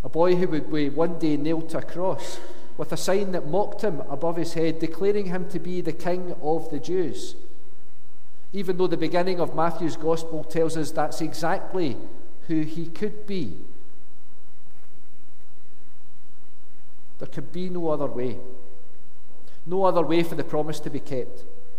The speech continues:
No other way for the dream to be realized. No other way than for the Word to become flesh. Joseph had to play his part. Hail Joseph,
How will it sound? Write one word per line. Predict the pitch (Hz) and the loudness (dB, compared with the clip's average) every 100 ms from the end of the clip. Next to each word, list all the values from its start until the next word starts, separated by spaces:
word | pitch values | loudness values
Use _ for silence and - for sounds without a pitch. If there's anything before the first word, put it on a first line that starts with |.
| - - | 0 0
No | 170 202 202 | 0 0 2
other | 180 190 | 2 2
way | 160 156 | 2 2
for | 151 160 | 0 0
the | 143 | 0
dream | 151 196 185 | 0 0 0
to | 202 | 0
be | 190 | 0
realized. | 180 175 151 143 | 0 0 0 0
No | 180 196 | 0 0
other | 165 208 208 | 0 0 0
way | 156 151 139 - - - - - | 0 0 0 0 0 0 0 0
than | - 135 | 0 0
for | - 143 | 0 0
the | 131 | 0
Word | 139 160 135 - - - - - | 0 0 0 0 0 0 0 0
to | 143 | 0
become | 131 - 143 131 | 0 0 0 0
flesh. | - 117 113 - - - - - - - - - - - - - - - - - - | 0 0 0 0 0 0 0 0 0 0 0 0 0 0 0 0 0 0 0 0 0
Joseph | 160 160 185 - - - - - - - - - - - - | 0 0 0 0 0 0 0 0 0 0 0 0 0 0 0
had | 151 147 | 0 0
to | 156 | 0
play | - 139 | 0 0
his | 127 120 | 0 0
part. | 139 135 147 - - - - - - - - - - - - - - - - - - - - - - - - - - - | 0 0 0 0 0 0 0 0 0 0 0 0 0 0 0 0 0 0 0 0 0 0 0 0 0 0 0 0 0 0
Hail | 180 175 | 2 2
Joseph, | 160 156 - 120 | 2 0 0 0